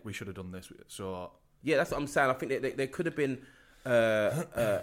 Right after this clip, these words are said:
Speaker 2: a better, better guidance, uh, uh, like, in a sense of in how he, he,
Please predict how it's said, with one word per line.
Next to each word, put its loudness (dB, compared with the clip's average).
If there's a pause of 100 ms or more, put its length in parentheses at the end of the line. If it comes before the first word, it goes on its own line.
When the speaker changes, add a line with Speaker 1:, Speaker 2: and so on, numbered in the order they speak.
Speaker 2:
a -8
better, -2 (140)
better 0
guidance, 0
uh, -2
uh, -6 (200)
like, -2 (320)
in -4
a -4
sense -2
of 2 (400)
in -6
how 0
he, 0
he, -6